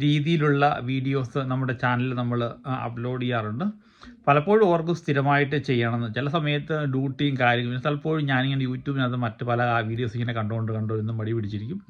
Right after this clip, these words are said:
അല്ലെങ്കിൽ വേറെ എന്തെങ്കിലും, ആ, കാരണം നേരത്തെ റെഗുലറായിട്ട് ചെയ്യുന്നുണ്ടായി, പിന്നെ പുതിയ വീട് മാറി അങ്ങോട്ട് കഴിഞ്ഞപ്പോൾ അതിൻ്റെ പണിയും കാര്യങ്ങളൊക്കെ ആയിട്ട് പിന്നെ അങ്ങ് ബിസി ആയിപ്പോയി. കാരണം ഈ നൈറ്റ് ചെയ്തതുകൊണ്ടുണ്ടല്ലോ, പകൽ വന്ന് നമുക്ക് കിടന്ന് ഉറങ്ങിക്കഴിഞ്ഞ് പിന്നെ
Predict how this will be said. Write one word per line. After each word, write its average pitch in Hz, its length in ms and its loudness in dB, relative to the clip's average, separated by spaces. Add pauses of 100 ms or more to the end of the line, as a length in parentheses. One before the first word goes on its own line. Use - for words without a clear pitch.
(760)
അല്ലെങ്കിൽ 175 260 2 (100)
വേറെ 160 240 6
എന്തെങ്കിലും, 147 360 2 (280)
ആ, - 20 2 (340)
കാരണം 165 240 0 (120)
നേരത്തെ 151 360 0
റെഗുലറായിട്ട് 185 360 0
ചെയ്യുന്നുണ്ടായി, 143 380 0
പിന്നെ 147 220 -2
പുതിയ 156 140 -2
വീട് 156 220 -2 (100)
മാറി 147 200 2
അങ്ങോട്ട് 151 280 -2
കഴിഞ്ഞപ്പോൾ 139 400 -2
അതിൻ്റെ 139 200 -2
പണിയും 135 240 0
കാര്യങ്ങളൊക്കെ 131 480 -4
ആയിട്ട് 120 220 -2 (100)
പിന്നെ 120 220 0
അങ്ങ് 139 160 -2 (520)
ബിസി 123 240 0
ആയിപ്പോയി. 117 420 0
കാരണം 123 240 0
ഈ 156 60 0 (100)
നൈറ്റ് 190 400 0 (240)
ചെയ്തതുകൊണ്ടുണ്ടല്ലോ, 156 800 0
പകൽ 139 220 0 (100)
വന്ന് 165 180 0 (140)
നമുക്ക് 147 240 -2
കിടന്ന് 151 240 0
ഉറങ്ങിക്കഴിഞ്ഞ് 147 540 -2
പിന്നെ 139 160 0